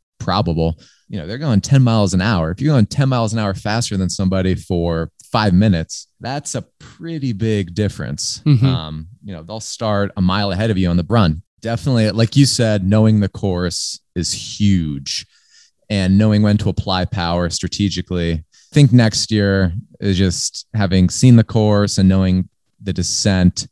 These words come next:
Speaker 1: I think if athletes are aggressive on that climb without being stupid, that's important to do. N-, no, this is a course where knowing it is, is helpful. Knowing where to take, not take risks, but knowing where you can push it,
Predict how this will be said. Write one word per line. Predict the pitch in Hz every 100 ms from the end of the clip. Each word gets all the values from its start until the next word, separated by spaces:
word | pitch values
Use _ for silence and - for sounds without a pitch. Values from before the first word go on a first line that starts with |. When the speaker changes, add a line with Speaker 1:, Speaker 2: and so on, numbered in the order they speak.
| _ 104
Speaker 1:
I |
think | 117 123 117
if | 107
athletes | 101 101 107 92 101
are |
aggressive | 92 82 98 95 - 92
on | 90 87
that | 76 -
climb | - 127 110 92 90 87 92
without | - - 98
being | 90
stupid, | - - 131 110 - 82 73 117 _ -
that's | 95 -
important | 95 - 92 73 90
to | 90
do. | 92 90 90 85 - 98
N-, | -
no, | 123 123
this | 123 123
is | 101
a | 101
course | - 95 -
where | 92
knowing | 87 87 85 80
it | 78 76 - -
is, | 82 73 -
is | 87 -
helpful. | 76 71 _ - -
Knowing | 101 98 92
where | 92
to | 87
take, | - 90 - 104
not | 71
take | - 80
risks, | 85 76 - -
but | 95
knowing | 98 92 90
where | 87
you | 82
can | 85
push | - 87 -
it, | 80 76